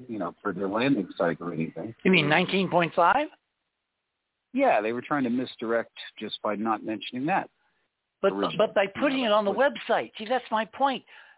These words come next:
Speaker 2: It's not like
Speaker 1: Yeah.
Speaker 2: this is an impermeable shield. They're leaking like a sieve in all directions, but only if you understand the language. And I guarantee you, ninety-nine point nine nine nine nine nine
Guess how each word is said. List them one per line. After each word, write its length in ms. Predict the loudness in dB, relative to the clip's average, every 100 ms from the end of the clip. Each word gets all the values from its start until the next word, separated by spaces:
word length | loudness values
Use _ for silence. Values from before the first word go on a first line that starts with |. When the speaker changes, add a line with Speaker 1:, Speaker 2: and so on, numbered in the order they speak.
| _
Speaker 2:
It's 260 | -10 -8 0
not 200 | 2 4
like 180 | 2 0
Speaker 1:
Yeah. 100 | -2
Speaker 2:
this 160 | -2
is 180 | -2 -4
an 120 | -4
impermeable 800 | -4 -6 -4 -4 -2 -2 -2 -2 -4 -4
shield. 480 | 0 0 0 0 -6 -12 -20 -20 _
They're 160 | 2 2
leaking 480 | 4 2 0 -2 2
like 260 | 2 2
a 100 | -2 -4 -2
sieve 260 | 2 4 2
in 100 | 4
all 220 | 4 4
directions, 640 | 2 0 -2 -6 -6 -6 -10 -16 -20 -14 -2
but 180 | -2 0
only 460 | 0 2 0 -2 -4 -6
if 80 | -10 -10
you 160 | -8 -4
understand 840 | -4 -4 -6 -8 -4 -2 -2 -2
the 100 | 0
language. 840 | 2 4 4 4 2 0 0 -6 -12 -18 -20 _
And 140 | 2 4
I 100 | 4
guarantee 600 | 2 4 4 2 -2 -2
you, 360 | -2 -4 -6 -12 -18 -20 -14
ninety-nine 880 | -4 2 4 4 2 2 4 4 2
point 380 | 0 2 2 0
nine 340 | 2 2 2
nine 340 | 2 2 2 2
nine 360 | 2 2 0
nine 380 | 2 2 0 -2
nine 360 | 2 2 0